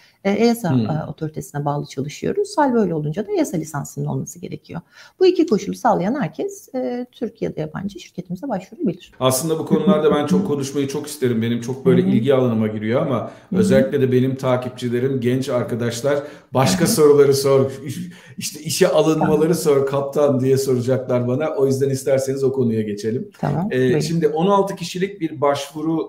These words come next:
Speaker 2: e, ilanı açtınız. Ee,
Speaker 1: Hı hı.
Speaker 2: "Biz kendimiz yetiştireceğiz." diye bir ilana çıktınız. Bu Türkiye'de çok fazla
Speaker 1: Hı hı.
Speaker 2: rastlanan bir şey değil ama ben bir pilot olarak
Speaker 1: Hı hı.
Speaker 2: özellikle de eğer genç bir pilotsam bunu bayağı seven bir insan olabilirim.
Speaker 1: Hı hı.
Speaker 2: Ee,
Speaker 1: Hı hı.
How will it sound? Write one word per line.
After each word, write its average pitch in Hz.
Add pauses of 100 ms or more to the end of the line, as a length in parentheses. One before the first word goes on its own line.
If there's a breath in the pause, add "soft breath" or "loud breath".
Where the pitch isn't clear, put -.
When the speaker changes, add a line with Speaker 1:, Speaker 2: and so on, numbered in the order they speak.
(120)
Speaker 2:
e, 123
ilanı 113
açtınız. 113 (280 soft breath)
Ee, 147
Speaker 1:
Hı 220
hı. -
Speaker 2:
"Biz 214
kendimiz 165
yetiştireceğiz." 110
diye 107
bir 110
ilana 107
çıktınız. 110
Bu 196 (260 loud breath)
Türkiye'de 165
çok 156
fazla 147
Speaker 1:
Hı 143
hı. 147
Speaker 2:
rastlanan 147
bir 147
şey 147
değil 131
ama 156
ben 147
bir 151
pilot 175
olarak 123
Speaker 1:
Hı 98
hı. 107
Speaker 2:
özellikle 139
de 127
eğer 123
genç 135
bir 127
pilotsam 123
bunu 151
bayağı 139
seven 135
bir 127
insan 110
olabilirim. 101
Speaker 1:
Hı 185
hı. -
Speaker 2:
Ee, 127
Speaker 1:
Hı 185
hı. 196